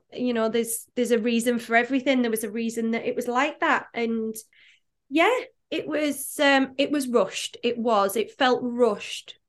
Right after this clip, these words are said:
um, because you're waiting so long for it to happen, um, and get the things in motion, that when it does come around, you're like, "Right, quick, we've got to do it. We're doing it now. We've got to go, go, go, go, go."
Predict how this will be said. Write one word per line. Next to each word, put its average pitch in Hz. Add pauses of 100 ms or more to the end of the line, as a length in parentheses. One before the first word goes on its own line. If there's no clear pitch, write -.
um, 214
because 226
you're 226
waiting 269
so 269
long 254
for 247
it 240
to -
happen, 254 (840)
um, 226
and 220
get 269 (200)
the 240
things 233
in 226
motion, 220 (600)
that 233
when 233
it 226
does 269
come 262
around, 233 (100)
you're 214
like, 220 (280)
"Right, 277
quick, 311
we've 254
got 277
to 254
do 254
it. -
We're 208
doing 302
it 277
now. 269
We've 247
got 277
to 240
go, 262
go, 262
go, 247
go, 247
go." 247